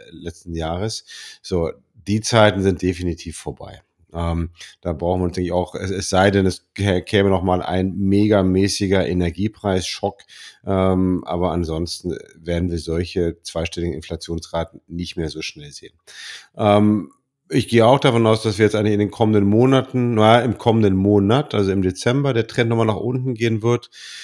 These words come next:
Danach, ab Januar, geht's ja dann schon ein bisschen los. Ähm, ja, dann wissen wir auch, in der Gastronomie werden die Mehrwertsteuern wieder zurückerhöht auf den normalen Mehrwertsteuersatz.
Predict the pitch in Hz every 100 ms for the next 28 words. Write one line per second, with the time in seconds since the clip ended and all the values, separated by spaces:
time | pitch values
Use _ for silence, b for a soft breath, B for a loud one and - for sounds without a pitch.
0 | B B 107 104 107 123 104 92 104 120
1 | 120 104 110 113 104 104 110 104 107 95
2 | 110 143 - _ _ _ _ _ _ _
3 | _ _ - 117 107 107 110 117 110 101
4 | 107 - _ 131 110 107 98 104 120 104
5 | 98 101 - 104 101 110 98 98 95 104
6 | 117 123 - 120 117 104 110 113 113 -
7 | - - 104 117 135 139 113 117 135 135
8 | 101 - 104 101 98 95 90 104 120 117
9 | 117 117 - 117 113 101 113 117 -